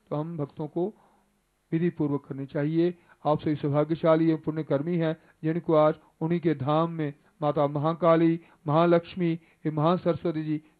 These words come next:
आदि काल से संपूर्ण विश्व भर में संयुक्त रूप से केवल इसी दिव्य गुफा में विराजमान होती हैं। आपको शक्ति, ऐश्वर्य, ज्ञान के वरदान से संपन्न कर रही हैं। तीनों महाशक्ति जड़ मूल से एक है, ऊपर आके तीन स्वरूप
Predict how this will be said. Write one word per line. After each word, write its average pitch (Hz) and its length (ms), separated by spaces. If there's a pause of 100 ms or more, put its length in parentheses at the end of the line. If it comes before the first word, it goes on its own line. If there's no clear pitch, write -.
आदि 160 240
काल 160 280
से 151 280 (300)
संपूर्ण 165 360
विश्व 175 300
भर 165 180
में 160 220 (220)
संयुक्त 170 460
रूप 160 180
से 147 260
केवल 170 720 (260)
इसी 185 200
दिव्य 165 280
गुफा 160 320
में 156 60
विराजमान 156 540
होती 151 360
हैं। 151 140 (320)
आपको 156 460 (320)
शक्ति, 170 480 (260)
ऐश्वर्य, 170 640 (240)
ज्ञान 156 400
के 170 60
वरदान 147 400
से 170 140
संपन्न 151 440
कर 143 160
रही 156 200
हैं। 147 160 (340)
तीनों 156 220
महाशक्ति 156 440
जड़ 147 260
मूल 151 220
से 151 180
एक 170 120
है, 170 220 (280)
ऊपर 160 220
आके 151 220
तीन 165 280
स्वरूप 165 360